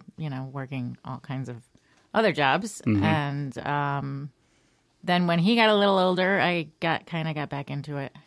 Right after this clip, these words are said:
Speaker 1: Um, doing a lot of videotaping, actually, for some local bands.
Speaker 2: Just kinda, like, haphazardly ha-
Speaker 1: Yeah.
Speaker 2: happened?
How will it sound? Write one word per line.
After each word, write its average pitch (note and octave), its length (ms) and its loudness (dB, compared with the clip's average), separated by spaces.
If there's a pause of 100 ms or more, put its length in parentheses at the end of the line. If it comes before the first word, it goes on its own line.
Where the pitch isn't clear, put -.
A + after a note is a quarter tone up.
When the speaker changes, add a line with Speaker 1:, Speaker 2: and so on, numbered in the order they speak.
(840)
Speaker 1:
Um, C3+ 560 -8 (680)
doing F#3+ 200 2
a G3 60 2
lot F#3 160 4
of E3 100 -4
videotaping, C#3 1000 -2 (1120)
actually, - 480 -12
for - 520 -12
some C3 440 -12 (500)
local C3+ 260 -10
bands. C3 380 -12 (360)
Speaker 2:
Just - 240 -2
kinda, G2+ 240 2
like, F2+ 220 -2 (140)
haphazardly G2 680 0
ha- G2 240 0
Speaker 1:
Yeah. F#3+ 240 2 (240)
Speaker 2:
happened? G#2+ 400 0